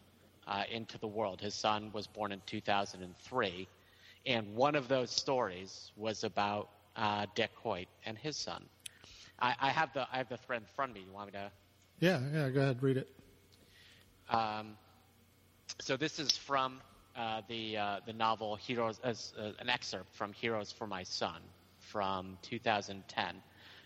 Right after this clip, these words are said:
Speaker 1: Uh, Meltzer is also one of the only authors to have accolades in fiction, nonfiction, children's books, and the Eisman and Comics. So, uh, here's his, uh, the excerpt.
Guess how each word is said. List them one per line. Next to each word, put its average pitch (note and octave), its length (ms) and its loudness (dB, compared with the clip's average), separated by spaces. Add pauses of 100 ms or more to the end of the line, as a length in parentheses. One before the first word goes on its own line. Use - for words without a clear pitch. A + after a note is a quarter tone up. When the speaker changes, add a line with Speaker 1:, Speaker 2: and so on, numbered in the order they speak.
Speaker 1:
Uh, G#2 360 4 (200)
Meltzer C#3 300 2
is A#2 100 0
also B2+ 420 4
one A#2 180 2
of G#2+ 60 -8
the A#2 120 0
only A#2 220 2
authors A2+ 460 4
to A2+ 80 2
have A2 300 2
accolades A2+ 720 0
in A2 220 -8 (160)
fiction, D#3+ 500 -4 (580)
nonfiction, A#2+ 760 0 (360)
children's B2+ 460 -2
books, - 460 -2 (340)
and A2+ 180 -4
the G#2+ 60 -2
Eisman G#2+ 340 -2
and G#2 80 -8
Comics. - 540 -6 (2250)
So, B2+ 340 4
uh, G#2+ 480 2 (520)
here's D#3 280 0
his, B2+ 240 -4
uh, G2 360 0 (560)
the A#2+ 140 2
excerpt. - 540 -4